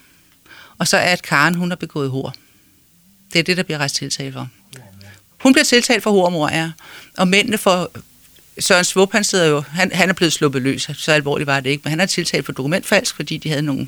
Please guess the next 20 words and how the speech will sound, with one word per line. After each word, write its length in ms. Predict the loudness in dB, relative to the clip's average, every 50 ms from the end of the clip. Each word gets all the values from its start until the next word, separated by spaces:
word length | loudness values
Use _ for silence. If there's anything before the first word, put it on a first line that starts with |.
| -10 -14
forsøg 440 | -10 -6 -4 0 2 2 0 0
på 100 | 0 -2
at 60 | 0 2
lave 160 | 0 0 0
rejsepas 560 | 0 -2 -2 -2 -4 -4 -4 -4 -4 -4 -4
i 40 | -6 -8
deres 140 | -10 -10
papirer. 380 | -10 -12 -14 -14 -14 -14 -14 -14 -14 -16 -18 -16 -14 -14 -14 -14 -14 -14 -14 -14 -14 -18 -20 -12 -6 0
Øh, 360 | 2 4 4 4 2 0 -2 -4 -2
og 160 | 0 0 2
Hans 180 | 2 0 2 2
Jakob, 200 | 2 0 0 -2
han 160 | -2 -2 -2
bliver 200 | -2 -2 -2 -4 -6 -14 -20 -20 _ _ _ _ -4
tiltalt 380 | -2 -2 0 0 0 -2 -2 -2
for 140 | -4 -6
ulovlig 440 | -4 -4 -4 -2 -2 -2 -2 -4 -4
flytning 500 | 0 0 0 2 2 2 0 0 0 -4 -10 -20 -20 -10 -4
og 120 | -2 0
mord. 240 | 0 0 -2 -4